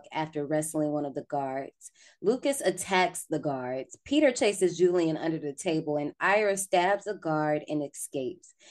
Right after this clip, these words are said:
After Lambrick shoots and kills Cal, the others surrender. Lambrick sends Bevins and Julia after Iris, and Julia finds her first and tries to S A her against her dad,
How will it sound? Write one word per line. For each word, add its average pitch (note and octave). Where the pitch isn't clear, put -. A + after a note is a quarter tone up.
After B3
Lambrick A3
shoots G3+
and D#3+
kills F#3
Cal, D3+
the -
others G3+
surrender. C#3
Lambrick A#3+
sends F#3
Bevins F#3+
and D#3
Julia G#3+
after D#3+
Iris, D#3+
and E3
Julia G#3
finds F3
her D#3
first D3
and D3
tries D3+
to D3+
S E3
A D#3
her D3
against G3
her A3
dad, F3+